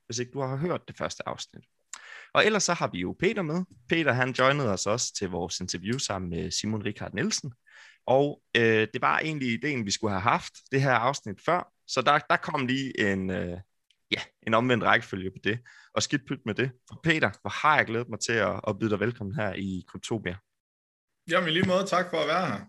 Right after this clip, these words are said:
Speaker 2: Det er, det er super.
Speaker 1: Vi mødtes jo, øh, til, til dem, der ikke lige ved det, så mødtes vi på Tap House over i København, et, et kort møde, hvor jeg fik lov til at, at hilse på, på alle tre.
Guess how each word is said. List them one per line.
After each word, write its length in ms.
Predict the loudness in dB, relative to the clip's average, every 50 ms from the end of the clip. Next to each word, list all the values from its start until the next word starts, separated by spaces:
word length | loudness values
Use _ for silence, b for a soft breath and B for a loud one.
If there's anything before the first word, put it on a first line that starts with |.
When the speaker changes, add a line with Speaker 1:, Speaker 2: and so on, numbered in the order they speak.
| _ -2
Speaker 2:
Det 220 | 0 0 2 2 0 0
er, 300 | -2 -4 -6 -8 -12 -14
det 100 | -12 -10
er 40 | -8
super. 320 | -8 -8 -8 -8 -12 -16 -20 _ _ _ _ _ _ _ _ b b b b b 0
Speaker 1:
Vi 80 | 2
mødtes 400 | 4 6 6 4 4 2 0 0
jo, 280 | 0 0 0 0 0 0
øh, 240 | 0 0 -2 -4 -6 -8 _
til, 140 | -6 -6 -6 -6 _ _
til 120 | -2 2 2
dem, 180 | 2 4 4
der 80 | 4 4
ikke 160 | 4 4 4
lige 140 | 2 2 4
ved 160 | 4 4 4
det, 180 | 4 4 2 2
så 120 | 2 0
mødtes 280 | 0 0 0 -2 -4 -6
vi 60 | -8
på 100 | -8 -8
Tap 220 | -4 0 0 0 2
House 320 | 2 2 4 4 2 2 0
over 180 | 2 2 2
i 260 | 0 0 -2 -4 -6 -8 -10
København, 480 | -8 -6 -2 0 0 0 0 0 -2
et, 140 | -4 -4 -6 -6 -8
et 120 | -8 -6 -2
kort 240 | 0 0 0 0 0
møde, 280 | -2 0 0 -2 -4 B B B B B B B
hvor 80 | 2
jeg 80 | 2 4
fik 180 | 2 2 2
lov 180 | 4 4 2 2
til 120 | 2 0
at, 420 | 0 0 0 0 -2 -2 -2 -2 -2
at 60 | -2
hilse 260 | 0 0 -2 -2 -2 -4
på, 260 | -2 -2 -2 -4 -4 -4
på 80 | -4 -2
alle 180 | -2 -2 -2
tre. 280 | -2 -4 -4 -6 -8